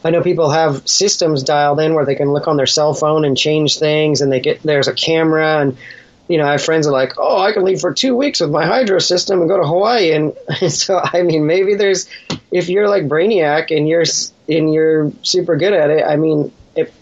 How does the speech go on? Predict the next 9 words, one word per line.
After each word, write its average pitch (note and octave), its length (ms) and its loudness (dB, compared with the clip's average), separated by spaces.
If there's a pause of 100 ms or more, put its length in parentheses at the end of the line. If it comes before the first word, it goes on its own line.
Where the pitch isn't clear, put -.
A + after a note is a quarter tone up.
I, D3+ 220 0
conceivably D#3+ 960 0 (480)
the C#3+ 80 -2
synth - 840 -2 (580)
route D#3 400 0 (380)
could C4 200 -2
be F3 120 0
better, E3 340 2
but D3 240 -2